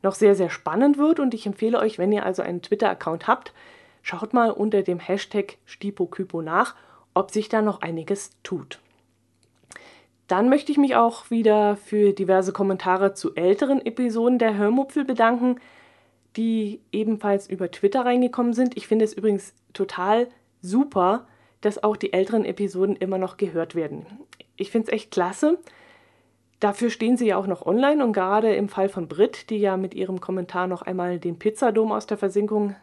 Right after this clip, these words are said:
geholt hat, freue ich mich dann natürlich auch, wenn ältere Themen noch einmal in meinen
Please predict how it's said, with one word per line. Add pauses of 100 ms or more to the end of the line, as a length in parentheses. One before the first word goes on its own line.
(120)
geholt
hat, (460)
freue
ich
mich
dann
natürlich
auch, (360)
wenn
ältere
Themen
noch
einmal
in
meinen